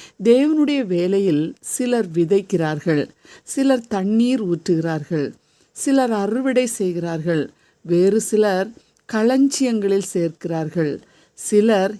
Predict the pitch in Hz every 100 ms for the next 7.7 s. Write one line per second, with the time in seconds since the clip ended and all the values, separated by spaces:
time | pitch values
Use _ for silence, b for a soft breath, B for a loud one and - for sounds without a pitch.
0 | - 175 156 190 208 208 208 214 214 165
1 | 190 175 226 226 240 - 180 170 170 202
2 | 196 - 156 151 147 170 151 b b b
3 | b 208 196 226 214 190 165 - 185 185
4 | 196 165 180 220 - 185 - 254 233 202
5 | 170 190 202 196 185 - 185 190 202 175
6 | 170 190 b b b 214 254 294 294 -
7 | 190 170 180 185 180 156 170